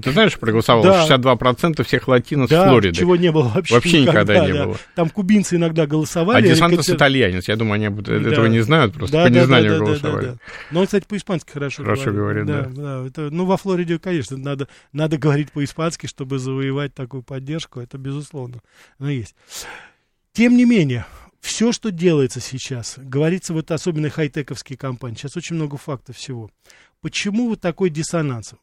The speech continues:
Speaker 2: Э, неоднократно, вот сколько я изучал историю Америки, поправь меня, Грег,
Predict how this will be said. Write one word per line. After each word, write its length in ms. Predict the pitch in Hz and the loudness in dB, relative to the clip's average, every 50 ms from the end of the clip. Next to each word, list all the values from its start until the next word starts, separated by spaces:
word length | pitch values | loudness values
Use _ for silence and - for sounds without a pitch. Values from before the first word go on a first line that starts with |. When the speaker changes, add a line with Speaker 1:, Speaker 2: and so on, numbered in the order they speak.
| _ _ _ - | _ _ _ -8
Speaker 2:
Э, 460 | 147 147 143 139 139 139 135 131 131 123 _ _ _ _ _ _ - | -6 -4 -2 -2 -2 -2 -4 -4 -6 -10 _ _ _ _ _ _ -6
неоднократно, 760 | 151 160 190 208 196 214 226 214 - 233 233 214 - 143 131 | 0 2 2 2 2 0 -4 -4 -2 -4 -4 -4 -4 -6 -6
вот 140 | 127 131 135 | -6 -6 -8
сколько 320 | - - - 196 175 - 175 | -8 -4 -4 -4 -4 -2 -2
я 160 | 156 156 147 | -2 -2 -2
изучал 380 | 139 139 139 - - 160 139 | -2 -6 -8 -8 -6 -6 -6
историю 360 | 135 - - - 147 135 139 147 | -6 -8 -10 -8 -6 -4 -4 -4
Америки, 360 | 165 208 247 240 190 147 - | -2 -2 -2 -2 -4 -4 -6
поправь 440 | 120 - - 165 - 175 160 - - | -10 -8 -8 -6 -2 -2 -4 -4 -4
меня, 200 | 143 131 127 127 | -8 -10 -10 -8
Грег, 240 | 123 131 127 117 | -8 -8 -10 -10